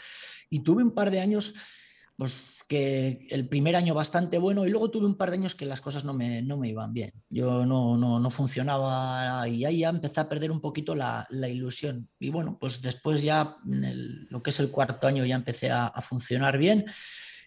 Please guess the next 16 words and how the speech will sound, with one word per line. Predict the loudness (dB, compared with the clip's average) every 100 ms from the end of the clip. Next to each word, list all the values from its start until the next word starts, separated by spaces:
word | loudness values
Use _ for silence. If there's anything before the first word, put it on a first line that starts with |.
| -4
y | 2 4
ya | 6 4 2 2 -2 -6 -8
la | -2 0
verdad | 2 0
es | -2
que, | -2 -4 -2
es | -4
que | 0
sí, | -2 -2 -4
ahí | -4 0
ya | -2
cogí | -2 -4 0
ya | 2 2
otra | 2 0
vez | 0 0
velocidad, | -2 -2 -2 0 2 2